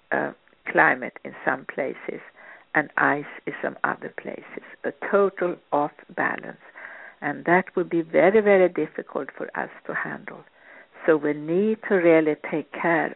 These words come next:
of the planet, and that is, in my mind, the number one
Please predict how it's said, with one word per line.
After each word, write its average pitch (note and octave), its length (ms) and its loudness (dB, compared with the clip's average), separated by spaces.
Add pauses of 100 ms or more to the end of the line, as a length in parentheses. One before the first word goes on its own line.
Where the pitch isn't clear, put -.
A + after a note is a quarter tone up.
of D3 120 -8 (100)
the - 160 -8 (420)
planet, - 480 -6 (400)
and D3 220 -10
that E3+ 240 2 (160)
is, D3 220 0 (120)
in D3 160 -8
my D#3 220 0
mind, D3+ 460 -10 (320)
the D#3+ 80 -4
number D#3 440 -2
one D#3 460 -4